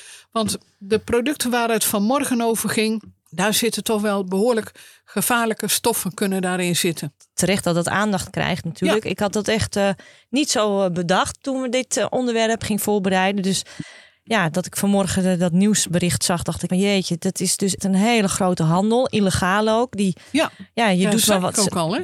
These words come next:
Speaker 2: ze gooien maar van alles in dat potje. En ik zag dus ook in het artikel dat het bij een aantal heeft geleid tot een hersenbloeding. Dat is natuurlijk niet even kattenpis. Ik had deze ook, eh, gisteravond nog een poll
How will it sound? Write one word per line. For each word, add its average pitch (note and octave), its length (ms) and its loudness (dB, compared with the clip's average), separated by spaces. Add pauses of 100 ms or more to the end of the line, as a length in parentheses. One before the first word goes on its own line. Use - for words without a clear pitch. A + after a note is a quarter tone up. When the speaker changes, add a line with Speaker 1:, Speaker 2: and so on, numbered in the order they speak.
Speaker 2:
ze - 140 -2
gooien A3+ 280 2
maar G3+ 100 2
van G3 140 0
alles G#3+ 200 2
in F#3+ 80 2
dat F3+ 140 0
potje. F#3+ 320 0
En B3+ 140 0
ik D4 100 0
zag - 220 -2
dus - 200 -2
ook E3 220 0
in G#3+ 60 0
het G#3 140 -2
artikel G3 500 -4
dat G#3 180 -2
het F3+ 180 -10 (180)
bij G#3 140 0
een F#3 140 -2
aantal F3+ 480 0
heeft E3+ 240 0
geleid D#3+ 420 0
tot G3+ 160 -4
een A3 100 -2
hersenbloeding. D#3+ 640 -4 (140)
Dat F#3 200 -4
is G3+ 100 -2
natuurlijk G#3 360 -4
niet A#3+ 100 -2
even - 200 -6
kattenpis. A3+ 640 -6 (380)
Ik - 160 -2
had E4 160 0
deze C#4+ 420 2
ook, - 400 -2 (220)
eh, A3 340 0
gisteravond A3 480 -2
nog G#3+ 140 -4
een G#3+ 200 -4
poll C4+ 220 0